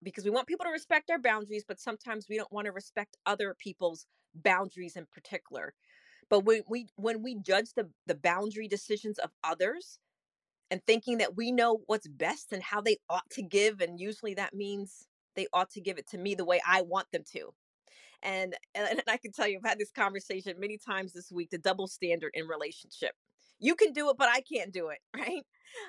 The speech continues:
"I want you to do it the way I want you to do it, but I'm not gonna follow the same rules," right? So we wanna be really, really careful, especially in,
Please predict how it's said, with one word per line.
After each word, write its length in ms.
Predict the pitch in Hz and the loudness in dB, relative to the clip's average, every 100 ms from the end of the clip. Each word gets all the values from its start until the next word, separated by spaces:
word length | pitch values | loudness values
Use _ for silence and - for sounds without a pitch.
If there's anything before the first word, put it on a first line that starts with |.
| 269 | 0
"I 100 | 269 | 2
want 280 | 311 294 - | 4 2 2
you 80 | 370 | 0
to 80 | 277 | 0
do 120 | 311 | -4
it 80 | - | -2
the 60 | 269 | 4
way 140 | 262 - | 4 6
I 180 | 220 269 | 8 8
want 360 | 233 208 180 | 4 -2 -4
you 80 | 214 | -6
to 60 | 185 | -4
do 240 | 165 175 | -2 0
it, 80 | 175 - | 0 2
but 220 | 208 175 - _ _ _ _ _ _ _ _ - | 2 2 -2 _ _ _ _ _ _ _ _ 0
I'm 140 | 220 233 | 2 4
not 160 | 208 | 2
gonna 120 | 202 | 0
follow 260 | 196 190 185 | 0 2 2
the 80 | 175 | 0
same 260 | - 175 165 | -6 -6 -2
rules," 440 | 175 90 135 - _ _ | -4 -4 -12 -20 _ _
right? 220 | 247 277 - | -4 -4 -6
So 340 | - 240 202 - _ | 4 4 4 0 _
we 60 | 196 | -4
wanna 160 | 240 226 | -2 -2
be 180 | 208 170 | -6 -10
really, 480 | 175 196 233 240 240 | -6 0 2 2 0
really 340 | 190 208 202 | 2 4 4
careful, 480 | - 208 180 - 170 | 0 2 2 2 -2
especially 680 | 170 - 185 - 190 175 - | -2 0 -2 -2 -6 -6 -2
in, 260 | 170 165 | -4 -2